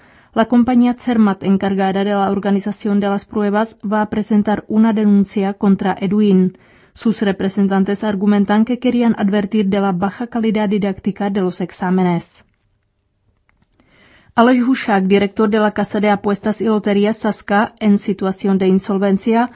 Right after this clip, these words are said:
permanecerá por el momento en su puesto. Así lo ha decidido el abogado Josef Cupka, encargado del caso. Los acreedores de Sazka proponen que la compañía sea vendida en una subasta pública.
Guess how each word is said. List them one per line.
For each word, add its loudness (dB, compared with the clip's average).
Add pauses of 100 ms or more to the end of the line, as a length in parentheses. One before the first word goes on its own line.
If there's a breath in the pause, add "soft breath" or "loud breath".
(240 loud breath)
permanecerá 2
por -2
el 4
momento 4
en 2
su -4
puesto. 0 (320 soft breath)
Así -4
lo 2
ha 0
decidido 0
el 2
abogado 2
Josef 0
Cupka, -4
encargado 0
del 0
caso. -2 (380 loud breath)
Los 0
acreedores 0
de -2
Sazka -4
proponen 0
que -4
la -2
compañía 2
sea -4
vendida 0
en 4
una 4
subasta -4
pública. -2